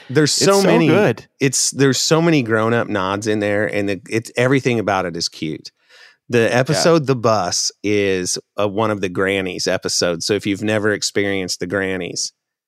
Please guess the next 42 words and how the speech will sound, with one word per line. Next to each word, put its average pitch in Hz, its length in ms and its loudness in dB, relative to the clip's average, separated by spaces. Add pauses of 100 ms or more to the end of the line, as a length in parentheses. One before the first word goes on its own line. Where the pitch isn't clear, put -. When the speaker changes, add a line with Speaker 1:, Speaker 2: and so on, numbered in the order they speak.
(560)
Speaker 2:
Yeah. 104 120 -2
Speaker 1:
which 101 180 -2
is 92 320 0
where 95 420 -2
they're 95 240 0
pretending 92 380 -4
to 95 60 -2
be 92 180 -2
old 90 220 -4
people, 80 540 -4 (240)
um, 85 220 -4
Speaker 2:
Yeah. - 140 -2
<laughs> - 240 -4
Speaker 1:
Bluey 95 480 0
and, 90 280 -8 (160)
and, 95 340 -8
uh, 101 200 -2
and 101 100 -6 (120)
Speaker 2:
And 85 60 -16 (440)
Speaker 1:
it's 143 160 4
just, 117 220 4
Speaker 2:
Bingo. 113 240 2 (120)
Speaker 1:
it's 131 180 0
so 110 360 0
good. 92 400 -6 (220)
It's 110 220 -2
so, - 360 0
Speaker 2:
Yeah. 104 60 0
Speaker 1:
so 95 280 0
good. 90 280 -2
And 123 220 0
it, 135 260 0
the 151 100 2
premise 147 460 0
of 98 100 -2
this, 92 320 -4
I'll 104 160 0
just 104 220 -4
tell 113 160 0
you 92 100 -2
real 98 200 0
quick, 87 380 -4